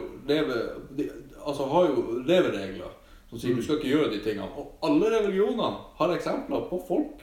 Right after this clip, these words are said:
Speaker 1: som har gjort de tingene.
Speaker 2: Men da er det, men da, ok, men det som er interessant her da, er da at, ehm, altså, og det her eksempelet som jeg hørte fra den gode Sam Harris, det var at jeg vil, han ville aldri, han ville aldri,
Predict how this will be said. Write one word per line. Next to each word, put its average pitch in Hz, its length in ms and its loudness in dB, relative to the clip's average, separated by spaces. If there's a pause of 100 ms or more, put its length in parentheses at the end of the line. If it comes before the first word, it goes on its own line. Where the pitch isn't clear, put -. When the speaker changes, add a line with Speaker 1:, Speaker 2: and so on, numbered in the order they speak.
(140)
Speaker 1:
som 339 100 -2
har - 80 0
gjort - 160 2
de 143 120 0
tingene. - 280 -2 (280)
Speaker 2:
Men 131 120 -2
da 139 180 4
er 135 80 2
det, 113 280 0
men 120 100 -6
da, 123 80 -2
ok, 127 200 -6 (160)
men 98 80 -8
det 120 160 -2
som 117 140 -6
er 110 140 -2
interessant 113 380 -6
her 135 180 -2
da, - 420 -12
er 113 140 0
da 101 260 -4
at, - 260 -14 (640)
ehm, 107 540 -4 (240)
altså, 135 240 -2 (880)
og 135 60 -10
det 123 80 0
her 120 200 0
eksempelet 107 380 -6
som 101 120 -10
jeg 101 60 -10
hørte 101 240 -8
fra 101 140 -12
den 95 180 -12
gode 101 240 -4
Sam 110 240 -10
Harris, 101 480 -10 (160)
det 117 100 -8
var 110 100 -2
at - 80 -8 (220)
jeg 120 100 0
vil, 127 160 -2 (140)
han 131 180 -4
ville 135 140 0
aldri, 123 480 -2 (680)
han 139 80 0
ville 139 120 0
aldri, 170 540 0